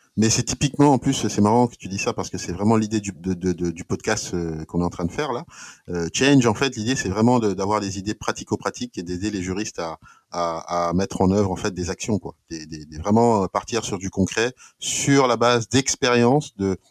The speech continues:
justement, de, d'entrepreneurs, euh, qu'ils soient à succès ou pas d'ailleurs, parce que pour moi, ben, l'échec, ça fait partie de, des choses sur lesquelles, effectivement, on peut apprendre énormément.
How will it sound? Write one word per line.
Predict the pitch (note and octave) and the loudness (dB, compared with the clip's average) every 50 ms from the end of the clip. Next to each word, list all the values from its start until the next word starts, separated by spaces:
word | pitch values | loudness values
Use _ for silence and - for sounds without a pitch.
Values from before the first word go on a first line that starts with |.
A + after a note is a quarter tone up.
| - - | -20 -12
justement, | - F#2+ A#2 B2+ - - A#2+ A2 A2 A2+ A#2 | -6 -4 -2 -2 0 2 4 4 4 4 4
de, | G#2 F#2+ F2 | 2 0 -2
d'entrepreneurs, | E2 F#2+ G2 F#2+ - - G2 - - F#2 F#2 F#2 G2 G#2 G#2+ A2 A2+ A2 G2+ | -2 -2 -4 -2 0 -2 -2 0 0 0 2 2 2 2 2 2 2 2 0
euh, | F2 D#2+ D#2 - _ - _ _ _ _ | -2 -4 -6 -12 _ -20 _ _ _ _
qu'ils | - - | -12 -6
soient | F#2 F#2+ F#2+ F#2 | -2 0 0 0
à | F2+ | 0
succès | - F#2 F#2 - - G#2+ G2+ | -2 -4 -6 -4 0 2 2
ou | F#2+ F2+ | 4 4
pas | - A#2+ G#2+ | 4 2 2
d'ailleurs, | F#2+ F#2 G2 G2+ - | 2 2 0 0 -2
parce | - E2+ - | -4 -6 -10
que | - | -10
pour | - E2 E2 | -8 -2 0
moi, | F2+ F#2 G2 F2+ | 2 2 2 2
ben, | D#2+ D2+ D2+ | 0 -4 -8
l'échec, | D#2 E2 - - G2 F2+ - | -8 -8 -8 -6 -8 -8 -8
ça | - E2 | -10 -16
fait | - - | -16 -14
partie | - E2+ - _ - F#2+ F2 | -12 -14 -14 _ -12 -14 -12
de, | D#2+ D#2 D#2+ - _ _ _ _ _ _ - | -12 -12 -14 -14 _ _ _ _ _ _ -12
des | E2 | -8
choses | - - F#2+ F2+ | -2 0 0 0
sur | E2 - - E2+ | 0 -2 -6 -6
lesquelles, | E2 E2 - F#2+ F#2+ F2+ | -6 -6 -6 -8 -8 -8
effectivement, | D#2+ D#2 D#2+ - - - F2+ F#2 F#2 E2+ | -8 -10 -12 -10 -6 -4 -2 -2 -2 -2
on | D2+ | -4
peut | - - F2+ | -6 -6 -6
apprendre | E2 D#2+ - - F2 E2+ F2 | -6 -6 -6 -4 -2 0 0
énormément. | F2 E2+ E2 E2+ D#2+ E2+ - | 0 0 0 0 -2 -2 -4